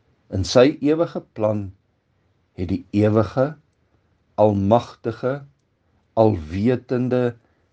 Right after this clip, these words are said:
lewende God hierdie besluit geneem.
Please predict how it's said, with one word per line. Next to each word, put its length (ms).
lewende 640
God 400
hierdie 500
besluit 480
geneem. 460